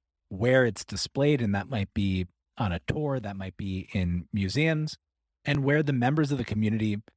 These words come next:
own the artifacts themselves. You've likely heard me talk about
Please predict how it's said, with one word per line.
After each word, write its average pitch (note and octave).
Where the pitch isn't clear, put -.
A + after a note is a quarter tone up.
own C3+
the A#2+
artifacts G2+
themselves. F#2
You've B2+
likely C#3+
heard C#3+
me C3+
talk A#2
about G#2